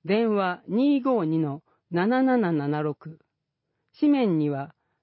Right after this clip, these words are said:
ネウボラザマリンと説明のついた写真が掲載されています。担当は子ども政策課、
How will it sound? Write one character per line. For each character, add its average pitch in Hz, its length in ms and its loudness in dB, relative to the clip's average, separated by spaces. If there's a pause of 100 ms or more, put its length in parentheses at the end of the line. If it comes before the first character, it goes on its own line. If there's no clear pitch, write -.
ネ 220 220 0
ウ 277 60 -2
ボ 269 120 0
ラ 262 160 2
ザ 262 140 0
マ 220 160 0
リ 170 140 2
ン 147 80 0
と 143 260 -8
説 185 300 -4
明 247 200 2
の 226 140 2
つ 226 160 -6
い 190 80 -4
た 139 180 -6
写 165 180 -6
真 240 260 0
が 220 120 0
掲 196 220 -2
載 175 240 -4
さ 170 140 -8
れ 147 120 -6
て - 120 -10
い 135 100 -8
ま 135 160 -10
す。 - 60 -20 (1160)
担 247 260 0
当 220 260 -2
は 185 220 -4 (180)
子 185 140 -2
ど 240 120 0
も 240 100 0
政 202 320 -4
策 - 260 -8
課、 143 260 -10